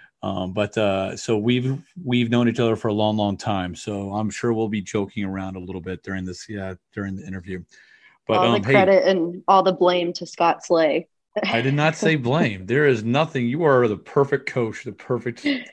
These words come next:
Speaker 1: player at, yeah, yeah, just at the time. So, but, um,
Speaker 2: Thanks, Joe.
Speaker 1: ha-, so have you recovered from your long day on Saturday at the West Region Champs?
Speaker 2: Uh, a little bit.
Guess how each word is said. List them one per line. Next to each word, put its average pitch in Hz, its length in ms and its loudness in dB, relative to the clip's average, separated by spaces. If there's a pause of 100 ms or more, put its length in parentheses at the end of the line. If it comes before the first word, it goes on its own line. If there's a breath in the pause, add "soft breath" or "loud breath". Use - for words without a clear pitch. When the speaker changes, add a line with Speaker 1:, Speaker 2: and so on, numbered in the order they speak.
Speaker 1:
player 98 360 -4
at, 104 320 -4
yeah, 104 260 -6 (100)
yeah, 107 160 -4
just 95 180 -14
at 98 140 -12
the - 80 -20
time. 92 320 -12
So, 104 300 -8 (500 loud breath)
but, 123 140 2
um, 113 160 4
Speaker 2:
Thanks, - 160 -6
Joe. 127 420 4
Speaker 1:
ha-, 135 60 -8 (140)
so 135 260 0
have 131 320 -6
you 143 140 -2
recovered 143 540 2
from 110 460 -2
your 107 160 0
long 104 420 0
day 117 240 -2
on 101 160 -2
Saturday 120 460 -6
at 95 80 -10
the 107 80 -8
West 101 260 -6
Region 104 220 -4
Champs? - 540 -8 (1040)
Speaker 2:
Uh, 208 500 6
a 202 80 4
little 285 280 4
bit. 220 320 4